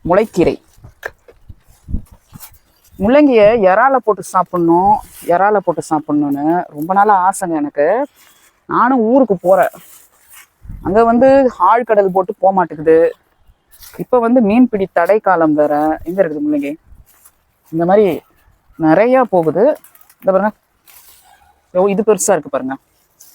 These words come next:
நிறையா முள்ளங்கிகள்னு நினைக்கிறேன். ஆ, இந்த மாதிரி மீன்பிடி தடை காலம் வந்து சொன்னேன்னா, அதோ ஒண்ணு இருக்கு பாருங்க. உடைச்சிட்டேன், பாதியா உடைச்சிட்டேன், அதனால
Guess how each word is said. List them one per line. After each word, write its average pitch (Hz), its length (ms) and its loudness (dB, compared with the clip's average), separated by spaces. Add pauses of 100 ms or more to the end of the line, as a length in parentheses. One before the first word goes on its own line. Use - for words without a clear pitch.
(360)
நிறையா 240 360 2
முள்ளங்கிகள்னு 180 500 0
நினைக்கிறேன். 185 340 0 (1300)
ஆ, 185 60 0 (280)
இந்த 196 120 0
மாதிரி 247 180 2
மீன்பிடி 240 260 2
தடை 165 180 2
காலம் 151 180 -2
வந்து 175 160 -6
சொன்னேன்னா, 165 300 -4
அதோ 175 160 0
ஒண்ணு 160 120 -6
இருக்கு - 180 -20
பாருங்க. 269 180 -16 (480)
உடைச்சிட்டேன், 175 460 -2 (720)
பாதியா 160 280 2
உடைச்சிட்டேன், - 360 -4
அதனால 156 220 -2